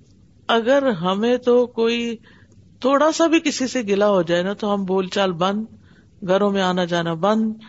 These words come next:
بلکہ خود کیا اپنی نسلوں کو بھی نصیحت کر دیتے ہیں کہ فلاں انکل جو ہے نا ان کے ساتھ بالکل بات نہیں کرنی، اور فلاں تو تمہارے بالکل خیر خواہ نہیں، یعنی تعلقات اور رشتہ داریاں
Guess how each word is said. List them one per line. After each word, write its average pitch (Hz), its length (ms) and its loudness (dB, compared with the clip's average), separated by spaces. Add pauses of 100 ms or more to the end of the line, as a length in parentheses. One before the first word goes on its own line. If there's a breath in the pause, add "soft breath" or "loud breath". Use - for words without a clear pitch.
(300 loud breath)
بلکہ 196 380 0
خود 226 260 2
کیا 254 300 0
اپنی 226 260 -2
نسلوں 214 380 0
کو 254 100 -2
بھی 226 100 -2
نصیحت 226 400 -2
کر 208 180 0
دیتے 208 260 -4
ہیں 240 120 -6 (680 loud breath)
کہ 202 60 -6
فلاں 202 320 2
انکل 214 280 -2
جو 220 100 -4
ہے 220 60 -2
نا 226 100 -4
ان 196 240 -4
کے 214 120 -2
ساتھ 202 300 -4
بالکل 240 300 0
بات 180 260 0
نہیں 175 100 -4
کرنی، 147 320 -10 (500)
اور 185 120 -6
فلاں 214 340 0
تو 233 120 -2
تمہارے 196 400 0
بالکل 196 320 -2
خیر 185 240 -2
خواہ 175 220 -8
نہیں، 220 180 -12
یعنی 220 380 -2 (720 loud breath)
تعلقات 208 640 0
اور 196 80 2
رشتہ 190 260 -2
داریاں 190 440 -2